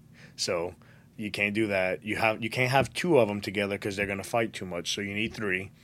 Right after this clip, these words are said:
So it's just, it's just research and stuff like that that, um,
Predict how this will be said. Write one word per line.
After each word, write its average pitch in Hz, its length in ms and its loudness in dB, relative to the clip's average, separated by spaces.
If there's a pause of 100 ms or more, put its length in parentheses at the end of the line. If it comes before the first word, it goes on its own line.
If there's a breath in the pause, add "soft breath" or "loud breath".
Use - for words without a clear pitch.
(280 loud breath)
So 101 420 2
it's 117 160 -4
just, 131 360 2 (460)
it's 135 140 2
just 151 160 0
research 131 560 4
and 113 140 -2
stuff 117 240 0
like 107 160 2
that 107 340 2 (320)
that, 101 360 -2
um, 98 500 -4